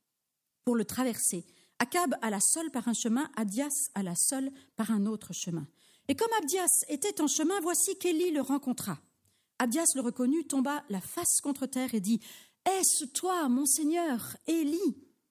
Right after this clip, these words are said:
Il lui répondit, « C'est moi. Va dire à ton seigneur, » autrement dit Akab, « Voici Élie. »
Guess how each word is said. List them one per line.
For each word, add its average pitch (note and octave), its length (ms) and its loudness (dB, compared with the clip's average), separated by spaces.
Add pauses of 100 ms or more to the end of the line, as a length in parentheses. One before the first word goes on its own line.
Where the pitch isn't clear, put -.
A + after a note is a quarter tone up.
(580)
Il A#3+ 80 2
lui C4 140 2
répondit, « B3 600 -2 (220)
C'est - 220 0
moi. B3 260 -2 (960)
Va C4+ 200 2
dire F#4+ 260 0
à D#4 60 -2
ton E4 120 4
seigneur, » D#4 680 0 (480)
autrement - 260 -8
dit D3+ 160 -12
Akab, « B3+ 320 -8 (1300)
Voici F4+ 340 2
Élie. » F#4 420 2